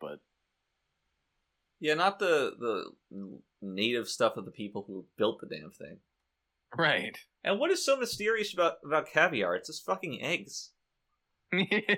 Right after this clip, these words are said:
Speaker 1: Yeah.
Speaker 2: oh, 'cause it's a rich, a rich food, like, it costs a lot of money, the
Speaker 1: Exactly,
Speaker 2: replicator
Speaker 1: yes.
Speaker 2: can't get it right.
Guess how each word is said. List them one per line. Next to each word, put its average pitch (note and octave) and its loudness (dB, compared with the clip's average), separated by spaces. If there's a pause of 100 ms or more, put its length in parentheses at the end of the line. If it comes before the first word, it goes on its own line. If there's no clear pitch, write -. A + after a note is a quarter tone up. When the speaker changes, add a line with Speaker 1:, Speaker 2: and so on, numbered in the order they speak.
(200)
Speaker 1:
Yeah. E3 6
Speaker 2:
oh, C#3 10
'cause D#3 8
it's D3+ 2
a D3 6
rich, C#3+ 2
a C3 2
rich B2 0
food, C3+ -2
like, G#2 -2
it - -14
costs B2 2
a B2+ 0
lot A#2 6
of A#2 4
money, A2+ 8
the - 10
Speaker 1:
Exactly, C3 6
Speaker 2:
replicator B2 6
Speaker 1:
yes. A2+ 0
Speaker 2:
can't A2+ 4
get A#2 6
it G#2 2
right. B2 2